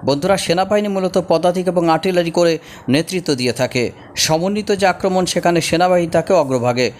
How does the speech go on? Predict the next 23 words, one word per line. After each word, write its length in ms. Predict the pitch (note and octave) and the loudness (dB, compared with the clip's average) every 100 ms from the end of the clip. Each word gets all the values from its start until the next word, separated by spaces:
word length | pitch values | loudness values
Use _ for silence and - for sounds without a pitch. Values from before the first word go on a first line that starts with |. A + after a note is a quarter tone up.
| - - | -20 -10
সুতরাং 360 | - D#3 F#3+ F#3 | -4 0 2 0
সেনাবাহিনীর 580 | - E3 F#3 F#3 F3 E3+ | 0 -2 0 0 2 0
আকাশ 140 | D#3+ F3+ | 0 -2
প্রতিরক্ষা 460 | - - F3 E3 E3 | -2 0 0 0 0
ব্যবস্থা 360 | E3 E3+ F3 | 2 2 0
এবং 160 | D#3+ D#3+ D3 | 0 0 -2
বিমান 240 | D#3 F#3+ F#3+ | 0 0 2
বাহিনীর 300 | G3 F#3 F3 | 2 4 0
আকাশ 160 | F3 E3+ | 0 -2
প্রতিরক্ষা 360 | F3 D#3+ D#3+ E3 | -4 -2 0 2
ব্যবস্থা 400 | D3+ D#3 - D#3+ C#3+ - - | 2 0 0 0 -2 -10 -12
স্বতন্ত্র 440 | - D3+ G3+ G3 G3+ | -4 -2 -4 -6 -6
থাকা 260 | - F3+ E3 | -4 0 0
উচিত 260 | E3+ E3+ E3+ | 0 -4 -2
বলে 220 | E3 C#3+ | 2 2
আমি 160 | D3 E3+ | 2 2
মনে 140 | D3 B2+ | 2 2
করি, 240 | B2 A#2 G#2+ - - - | 0 -2 -6 -12 -20 -4
কারণ 220 | D3+ E3 F#3 | -2 0 -2
সেনাবাহিনী 500 | - F3 F3 F#3 F3 | -2 -2 -2 -4 0
তার 160 | F3 D#3 | 0 0
স্থাপনা 460 | - F3+ F#3+ F#3 F#3+ - - | 0 0 0 -2 -4 -10 -4
এবং 180 | D3 | -2